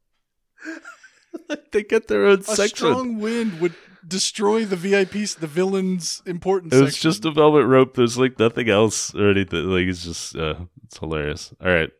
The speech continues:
Speaker 2: There's no concessions. Nobody's eating.
Speaker 1: Evil
Speaker 2: <laughs>
Speaker 1: steps up, but before his, <laughs> before his jump, he has to give this anti-drug speech that is just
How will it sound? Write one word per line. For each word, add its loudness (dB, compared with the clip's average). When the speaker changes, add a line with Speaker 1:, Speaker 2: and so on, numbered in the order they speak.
Speaker 2:
There's -12
no -2
concessions. -8
Nobody's -10
eating. -12
Speaker 1:
Evil 6
Speaker 2:
<laughs> -12
Speaker 1:
steps 0
up, 4
but 4
before 2
his, 2
<laughs> -2
before 4
his 0
jump, 2
he 0
has 0
to -4
give 0
this -4
anti-drug 6
speech -4
that 4
is 2
just 0